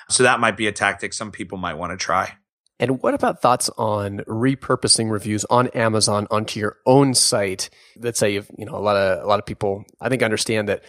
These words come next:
Speaker 2: Amazon's great, but also long-term building a brand, having your own platform is a great way to diversify against just being, uh, completely reliant on Amazon. So let's say you've got thirty reviews on Amazon and your own site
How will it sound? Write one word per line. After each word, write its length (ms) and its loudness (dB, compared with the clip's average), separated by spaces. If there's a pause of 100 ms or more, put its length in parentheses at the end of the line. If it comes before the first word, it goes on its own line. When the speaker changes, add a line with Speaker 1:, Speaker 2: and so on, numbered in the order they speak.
Speaker 2:
Amazon's 420 2
great, 280 4
but 100 2
also 420 2 (460)
long-term 400 0
building 260 -2
a 40 -8
brand, 400 2
having 200 -2
your 160 -2
own 60 -2
platform 520 2
is 120 -2
a 20 -6
great 220 0
way 100 2
to 80 -4
diversify 720 -2 (460)
against 400 -2
just 180 -6
being, 300 -4
uh, 40 -2
completely 600 2
reliant 340 4
on 100 -4
Amazon. 440 -4
So 180 4 (580)
let's 140 0
say 80 6
you've 140 6
got 380 2
thirty 280 4
reviews 380 2
on 120 0
Amazon 640 -2
and 720 -4
your 200 2
own 160 6
site 400 4